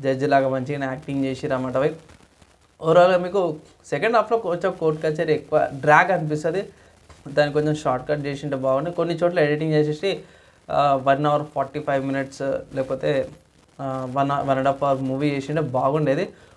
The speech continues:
ఓవరాల్గా ఒక decent మంచి movie తీసుకొచ్చారు. ఆ, extra cuttings ఉన్నాయి కాబట్టి నేనైతే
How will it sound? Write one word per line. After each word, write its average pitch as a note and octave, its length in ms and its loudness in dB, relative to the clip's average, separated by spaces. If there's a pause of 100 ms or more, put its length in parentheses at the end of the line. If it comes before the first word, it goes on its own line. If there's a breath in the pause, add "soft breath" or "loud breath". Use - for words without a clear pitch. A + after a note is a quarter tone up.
(120)
ఓవరాల్గా E3 600 4 (140)
ఒక D3+ 100 -2
decent D3+ 300 -2
మంచి D3 220 -6
movie D3+ 220 0
తీసుకొచ్చారు. D3 480 -6 (420)
ఆ, E3 340 4
extra D#3+ 320 4
cuttings D#3+ 400 0
ఉన్నాయి E3+ 200 -2
కాబట్టి D3+ 220 4
నేనైతే D3 540 -2